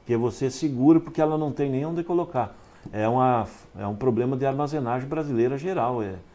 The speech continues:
não é só essas montanhas de milho que a gente vê aí no Mato Grosso, de safrinha, em Goiás, em vários lugares que tá aparecendo milho a céu aberto. É, o Brasil todo tá com silos lotados. Se a gente olhar, que nem o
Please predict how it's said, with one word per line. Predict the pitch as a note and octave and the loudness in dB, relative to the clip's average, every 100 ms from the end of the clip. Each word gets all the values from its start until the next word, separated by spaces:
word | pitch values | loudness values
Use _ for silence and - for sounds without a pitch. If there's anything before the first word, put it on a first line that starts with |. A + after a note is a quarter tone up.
| - - - - | -20 -20 -20 -12
não | A2 G#2 | -4 0
é | A2+ | 0
só | A#2 D3 | 2 2
essas | C#3+ D#3+ C#3+ | 2 0 0
montanhas | E3 D3 - C#3 C3 | 0 0 0 0 0
de | A2 | -2
milho | G#2 A#2 B2 | -2 0 0
que | A2+ | -2
a | |
gente | G#2 A2 A2+ | -6 -6 -4
vê | G2 A#2 | -2 0
aí | A2+ A2 A2 - - - - - | 2 0 -4 -18 -20 -20 -20 -6
no | A2 | -2
Mato | A2+ A2 | -2 -2
Grosso, | G#2 G#2 C3+ D3 C3 A2+ | -2 4 6 6 4 -4
de | G2+ | -8
safrinha, | - F#2 - A2 D3 C3+ | -8 -10 -6 -2 0 0
em | G#2 | 0
Goiás, | G#2 G2 A#2 C#3+ C#3 G#2+ - - - - - | 0 4 6 6 6 2 -4 -16 -20 -20 -14
em | G#2 | -6
vários | G2 A#2+ B2+ | 2 4 4
lugares | A2+ G#2 A2+ A2+ | 2 2 2 0
que | - | -6
tá | A2 | -6
aparecendo | A#2 G#2+ - A2+ | -4 -6 -4 -4
milho | G#2+ A#2 A2 | -2 -2 -4
a | |
céu | G2+ G#2+ G2+ | -4 -4 -4
aberto. | F#2+ G#2 C#3+ E3 - - - - - - | -2 0 0 -2 -8 -14 -18 -20 -20 -12
É, | G#2 A2 B2+ A#2+ | -4 0 2 2
o | A2 | 2
Brasil | A2 G2 B2 | 2 0 -2
todo | C3 A#2 B2 | 0 0 0
tá | B2+ C#3+ | 0 -4
com | D3+ D3+ | -4 -8
silos | - C3+ C#3+ | -6 -6 -2
lotados. | E3+ G3+ D3+ C#3 - | -2 0 2 2 2
Se | A2+ | -2
a | |
gente | G#2+ B2 B2+ | -2 -2 2
olhar, | A#2 A#2 | 4 4
que | A#2 | 0
nem | A2 A2 | -4 -4
o | G2+ | -4